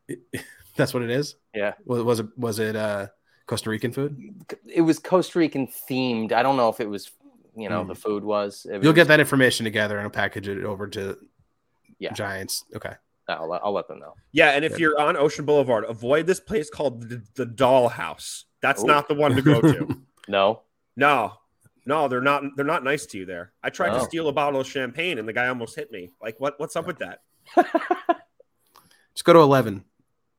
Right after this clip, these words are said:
Speaker 1: Just go to eleven.
Speaker 3: Yeah, I don't know. Um, do you guys wanna talk about, um, I, I, I don't care about this Jalen Hyatt stuff that much, but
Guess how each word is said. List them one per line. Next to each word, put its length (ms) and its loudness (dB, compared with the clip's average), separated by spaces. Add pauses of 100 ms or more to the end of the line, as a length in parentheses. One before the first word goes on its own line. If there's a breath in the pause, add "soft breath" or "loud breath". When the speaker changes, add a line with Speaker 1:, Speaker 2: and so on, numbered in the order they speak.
(200)
Speaker 1:
Just 140 -12
go 100 -4
to 60 -4
eleven. 360 -10 (300)
Speaker 3:
Yeah, 160 -8
I 40 -8
don't 100 -12
know. 180 -16 (100)
Um, 540 -2 (120)
do 60 -10
you 60 -2
guys 120 -2
wanna 160 -6 (260)
talk 220 -4
about, 360 -4
um, 340 -6 (180)
I, 80 -8 (260)
I, 220 -4
I 60 -4
don't 160 -4
care 160 -2
about 180 -6
this 100 -16
Jalen 280 -2
Hyatt 260 0
stuff 240 -6
that 160 -4
much, 280 -10
but 200 -4